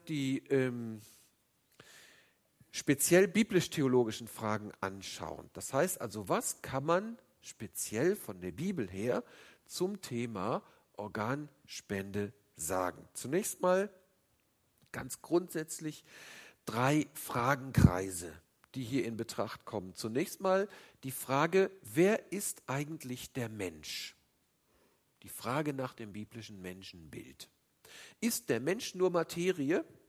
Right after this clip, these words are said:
sozusagen ein beliebiges Konglomerat von Material, das dann eben benutzt werden kann? Es stellt sich die Frage nach der Geschöpflichkeit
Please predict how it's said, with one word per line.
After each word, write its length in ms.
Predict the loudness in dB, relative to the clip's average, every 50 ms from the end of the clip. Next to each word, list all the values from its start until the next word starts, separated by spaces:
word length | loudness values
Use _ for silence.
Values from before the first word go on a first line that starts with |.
| _ _ _ _ _ _ -20 -20 -20 -20 -20 -16 _
sozusagen 680 | -2 -2 -2 -2 -2 -4 0 4 4 4 4 4 0 -2
ein 200 | -2 -2 0 0
beliebiges 920 | -2 -2 -2 -2 -2 -2 0 0 0 0 0 -2 -4 -4 -6 -8 -10 -12 -18 _ _ _ _ _ _ _ _ _ _ _ _ _ _ _ _ _ -20 -20 -20 -20 -20 _ _ _
Konglomerat 920 | -14 -10 -8 -6 -6 -4 0 0 2 2 2 0 0 0 0 0 0 -2
von 200 | -2 -6 -6 -6
Material, 640 | -4 -6 -6 -6 -8 -8 -6 -4 0 2 4 4 4 2
das 220 | 0 -4 -4 -2
dann 160 | -4 -4 -2
eben 440 | -2 -4 -4 -4 -4 -6 -8 -10 -12 -14 -18 -20 -20 _ _ _ _ _
benutzt 640 | -8 -4 -2 0 0 0 -2 -4 -14 -14 -12 -8 -4
werden 360 | -4 -2 -4 -4 -8 -12 -12
kann? 420 | -8 -6 -4 -4 -4 -6 -8 -12 -14 _ _ _ _ _ _ _ _ _ _ _ _ _ -20 -20 -18 -18 -20 -20 -14 -10
Es 120 | -10 -4
stellt 240 | 4 6 6 6 6
sich 120 | 4 -4
die 120 | -4 -6 -6
Frage 360 | -4 -2 0 2 2 4 4
nach 160 | 2 2 0
der 140 | 0 -2 -4
Geschöpflichkeit 1200 | -4 -4 -8 -6 -6 -6 -8 -8 -10 -12 -8 -8 -8 -8 -10 -14 -16 -12 -8 -6 -6 -6 -8 -10